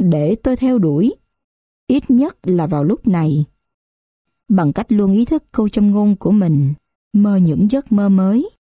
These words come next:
tôi hy vọng sẽ tiếp tục phát triển theo những hướng có ý nghĩa cho tôi,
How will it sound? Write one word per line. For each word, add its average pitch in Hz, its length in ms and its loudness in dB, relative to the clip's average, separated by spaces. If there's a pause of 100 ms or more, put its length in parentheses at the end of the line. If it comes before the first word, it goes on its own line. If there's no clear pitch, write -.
(360)
tôi 254 120 0
hy 254 180 2
vọng 165 280 0
sẽ 208 140 -4
tiếp 415 220 -2
tục 156 140 -2
phát - 260 -6
triển 170 340 0
theo 320 140 0
những 196 200 2
hướng 254 240 0 (140)
có - 80 -2
ý 285 140 0
nghĩa 247 280 0
cho 254 180 -4
tôi, 247 460 -2